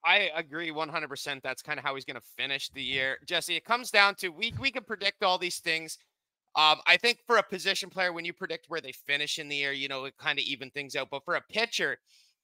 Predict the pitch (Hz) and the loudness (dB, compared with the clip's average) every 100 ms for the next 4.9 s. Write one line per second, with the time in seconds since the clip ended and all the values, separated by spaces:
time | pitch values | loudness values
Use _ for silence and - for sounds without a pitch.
0 | - 165 180 254 277 247 175 143 175 170 | -2 0 4 4 4 -2 -6 -2 2 2
1 | 151 117 _ 165 143 147 135 131 110 - | 2 -2 _ 6 8 8 2 -6 -6 -6
2 | - 156 - 170 151 - 170 170 143 _ | -10 -10 2 4 4 2 0 0 -12 _
3 | 175 175 - - _ - 175 214 247 254 | _ -8 -8 -8 _ -10 -2 6 6 6
4 | 233 - - 247 226 208 160 117 78 | 2 4 8 8 6 -2 -2 -4 -6